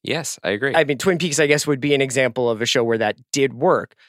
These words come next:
Speaker 2: but at the core of Twin Peaks is basically a detective show. It's basically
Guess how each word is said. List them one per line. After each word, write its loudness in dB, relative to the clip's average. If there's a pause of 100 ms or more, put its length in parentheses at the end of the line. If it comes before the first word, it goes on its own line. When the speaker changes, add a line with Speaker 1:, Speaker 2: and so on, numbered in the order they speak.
(100)
Speaker 2:
but 4
at 2
the -6
core 0
of -2
Twin -2
Peaks -4
is -4
basically -2
a -4
detective -4
show. -8 (160)
It's -12
basically -2